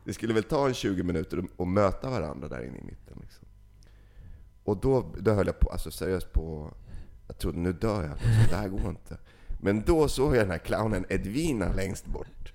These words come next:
som sökte ögonkontakt med mig, liksom. Och bara,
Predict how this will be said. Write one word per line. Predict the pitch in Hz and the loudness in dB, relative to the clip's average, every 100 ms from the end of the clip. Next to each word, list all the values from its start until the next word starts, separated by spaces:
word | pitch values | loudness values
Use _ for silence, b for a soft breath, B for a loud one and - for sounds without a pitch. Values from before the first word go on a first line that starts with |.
| - | -6
som | 117 107 | -4 2
sökte | 120 110 117 | 2 4 4
ögonkontakt | 107 107 - 104 147 156 - | 4 4 0 -2 -2 -6 -4
med | 92 | -4
mig, | - - | -4 -8
liksom. | - - 80 B B B B B B B B | -10 -8 -4 B B B B B B B B
Och | - 95 | 0 2
bara, | 92 82 | 2 0